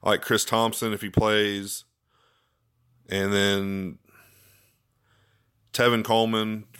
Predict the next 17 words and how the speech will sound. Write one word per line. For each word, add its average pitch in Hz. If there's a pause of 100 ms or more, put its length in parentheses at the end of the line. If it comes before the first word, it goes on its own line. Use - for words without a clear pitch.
(100)
Devontae 107
Freeman 110
has 98
been 101
ruled 101
out. 101 (880)
Um, 98
Tevin 104
Coleman 104
at 71
fifty-four 104
hundred. 101 (380)
I -
know 104
he 101
hasn't 107 (640)
really 107